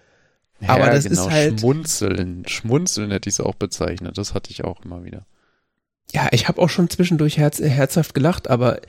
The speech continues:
Speaker 2: das Problem, was dieser Film halt als Unterhaltungs-, äh, Me-, oder als Unterhaltungsprodukt hat, ist, dass er halt diese Witze halt so jeweils immer Durststrecken dazwischen haben von unverständlichem Gemurmel und irgendwie langweiligen Dialogen, die überhaupt keinen Sinn ergeben.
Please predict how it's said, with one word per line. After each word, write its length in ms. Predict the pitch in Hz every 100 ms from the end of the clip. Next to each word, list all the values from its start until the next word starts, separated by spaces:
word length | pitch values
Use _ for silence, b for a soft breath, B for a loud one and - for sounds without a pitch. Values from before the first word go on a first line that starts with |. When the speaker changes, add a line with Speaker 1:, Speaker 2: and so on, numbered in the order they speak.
| B B -
Speaker 2:
das 140 | 127
Problem, 540 | - 151 117 131 190 170
was 240 | 160 -
dieser 260 | - 170 131
Film 340 | - 156 170
halt 180 | 143 -
als 180 | 110 -
Unterhaltungs-, 840 | 143 151 139 175 214 147 - - -
äh, 340 | 113 117 110
Me-, 340 | 110 123 113 -
oder 160 | - 85
als 180 | 98 -
Unterhaltungsprodukt 1200 | 127 127 127 175 160 143 - - 123 120 120 -
hat, 160 | 123 -
ist, 200 | 139 -
dass 160 | 139
er 100 | 131 117
halt 220 | 120 - B B B 135
diese 260 | 120 117
Witze 400 | 175 - 151 143
halt 340 | 131 131 131 B B B B B B B B B _ _ _ _ _ _ _ _ -
so 580 | 147 143 127 131 131 - _ _ _ _ -
jeweils 440 | 143 139 165 151 175
immer 180 | 147
Durststrecken 920 | 127 - 170 214 - - - 135 - 127
dazwischen 480 | 127 - 139 147 131
haben 240 | 131 147
von 320 | - 135 131
unverständlichem 1040 | - - 156 180 165 151 143 156 151 151 139
Gemurmel 760 | 139 127 131 147 180 196 170
und 160 | 156 147
irgendwie 300 | 135 147 147
langweiligen 1080 | 143 127 156 143 139 143 147 139 139 - 139
Dialogen, 500 | 131 127 131 156 139
die 80 | 131
überhaupt 340 | 120 135 -
keinen 200 | 143 139
Sinn 160 | 156 185
ergeben. 480 | - - 110 139